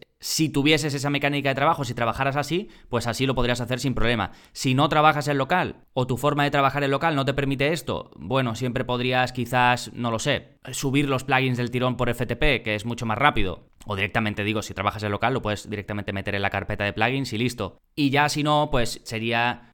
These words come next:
hacerlo a través de W P Cli, que es un servicio al que os dejo el enlace, pero va a requerir que os empapéis primero de su uso, porque además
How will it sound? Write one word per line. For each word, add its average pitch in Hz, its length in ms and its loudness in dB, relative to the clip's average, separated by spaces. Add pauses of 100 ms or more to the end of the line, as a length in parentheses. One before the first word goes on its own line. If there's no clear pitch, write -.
(120)
hacerlo 135 340 2
a 131 60 2
través 123 300 2
de 131 280 0
W 120 380 -2
P 120 340 -4
Cli, 135 480 0
que 87 140 -4
es - 140 -6
un 110 100 -4
servicio 117 480 -2 (320)
al 101 160 -4
que - 80 -6
os 92 80 -6
dejo 117 220 -4
el 117 80 0
enlace, 139 560 2 (180)
pero 143 220 4
va 139 120 8
a 139 40 8
requerir 143 640 0
que 127 220 0
os 139 140 -2
empapéis 117 420 0
primero 123 340 0
de 120 80 0
su 127 200 0
uso, 151 400 2
porque 110 240 -2
además 110 420 -2